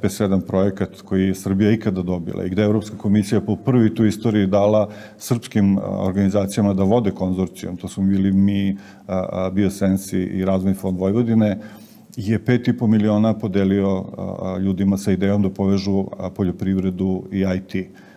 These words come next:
Od tih pet i po miliona, pošto je to naravno evropski projekat, skoro dva miliona je ostalo u Srbiji za naše kompanije. Posle toga smo radili projekat Katana, na istu temu, evo sada je otvoren poziv u okviru projekta Blok A S za blockchain rešenja u fintechu,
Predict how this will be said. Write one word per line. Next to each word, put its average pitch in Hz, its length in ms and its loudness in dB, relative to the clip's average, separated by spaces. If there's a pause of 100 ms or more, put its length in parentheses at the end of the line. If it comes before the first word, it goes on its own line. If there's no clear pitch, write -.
Od 98 140 -6
tih 110 140 0
pet 117 240 0
i 110 120 0
po 104 100 0
miliona, 101 400 2
pošto 101 260 -4
je 95 60 -4
to 95 100 -4
naravno 95 300 0
evropski 98 380 -2
projekat, 107 460 -2
skoro 110 220 -4
dva 123 200 2
miliona 113 380 2
je 107 60 2
ostalo 104 300 -2
u 98 40 -2
Srbiji 104 480 0
za 104 300 2
naše 113 280 -2
kompanije. - 520 -8 (540)
Posle 117 220 0
toga 101 220 0
smo 95 140 -6
radili 92 280 -4
projekat - 380 -8
Katana, 110 440 0
na 101 100 2
istu 101 220 -2
temu, 104 280 0
evo 95 120 0
sada 92 260 -4
je 92 60 0
otvoren 92 280 -4
poziv 92 420 -2 (460)
u 104 80 0
okviru 92 300 0
projekta 92 440 -4
Blok 95 300 -2
A 95 260 2
S - 140 -10
za 95 140 0
blockchain 101 460 2
rešenja 98 540 2
u 98 140 4
fintechu, 98 800 0